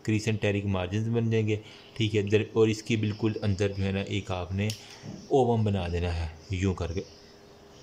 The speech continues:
बस जी। तो ये आपका जो है ना, वो egg of the, अ, ascaris जो होता है ना, वो हमारे पास ड्रा हो चुका है।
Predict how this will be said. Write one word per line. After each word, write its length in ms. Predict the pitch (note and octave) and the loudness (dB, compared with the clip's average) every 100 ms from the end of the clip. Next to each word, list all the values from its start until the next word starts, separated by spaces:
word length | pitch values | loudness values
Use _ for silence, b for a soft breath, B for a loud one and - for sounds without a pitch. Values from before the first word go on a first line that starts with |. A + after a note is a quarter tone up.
| - - G#2 | -20 -12 -2
बस 300 | G2+ D#2+ - | -2 -2 -8
जी। 60 | - - - - - - - - - - - - | -18 -18 -20 -20 -20 -20 -20 -20 -20 -20 -20 -4
तो 80 | G#2 | -2
ये 160 | A#2 | 0
आपका 360 | C3 G#2+ - G#2 | 0 -4 -2 -2
जो 120 | G2+ | 0
है 100 | F#2+ | 0
ना, 100 | G2 | 0
वो 220 | F#2+ G2+ - | 2 0 0
egg 220 | A2 G#2 | -2 0
of 0 | |
the, 440 | G#2 F#2 F#2 G2 G#2 B B - | -2 -4 -2 -2 -2 B B -10
अ, 380 | G#2+ G2+ G2 - | -8 -6 -8 -10
ascaris 340 | G2+ - G2+ F#2 | -12 -4 -2 0
जो 0 | |
होता 440 | F#2+ - F#2+ - | -2 -2 -4 -2
है 0 | |
ना, 100 | F#2 | -4
वो 200 | F2+ F#2 | -2 -2
हमारे 280 | F2+ F2 F2 | -2 -4 -4
पास 280 | F#2+ F#2+ - | -4 -4 -4
ड्रा 180 | F#2 F2+ | -4 -4
हो 280 | E2+ D#2+ E2 | -2 -2 -2
चुका 220 | E2+ E2 | -2 -2
है। 240 | E2 D#2+ | -4 -6